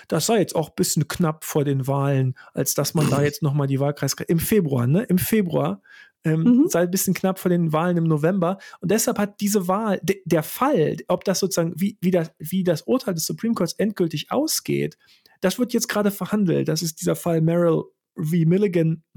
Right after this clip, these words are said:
Speaker 1: der jetzt gerade, ähm, vor dem Supreme Court verhandelt wird und in diesem Term entschieden wird. Also da geht es sozusagen ganz, wirklich ganz grundsätzlich um die Frage, ob, ähm, ob auch diese letzte, diese letzte, ähm, Hürde des, des Voting Rights Act fällt.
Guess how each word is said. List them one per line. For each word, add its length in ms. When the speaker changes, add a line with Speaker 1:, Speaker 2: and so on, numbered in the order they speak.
Speaker 1:
der 100
jetzt 240
gerade, 380
ähm, 280
vor 160
dem 20
Supreme 320
Court 140
verhandelt 360
wird 120
und 120
in 140
diesem 220
Term 240
entschieden 500
wird. 240
Also 100
da 80
geht 200
es 100
sozusagen 280
ganz, 200
wirklich 180
ganz 200
grundsätzlich 440
um 100
die 60
Frage, 360
ob, 200
ähm, 380
ob 220
auch 180
diese 300
letzte, 480
diese 180
letzte, 580
ähm, 420
Hürde 380
des, 280
des 240
Voting 200
Rights 220
Act 220
fällt. 360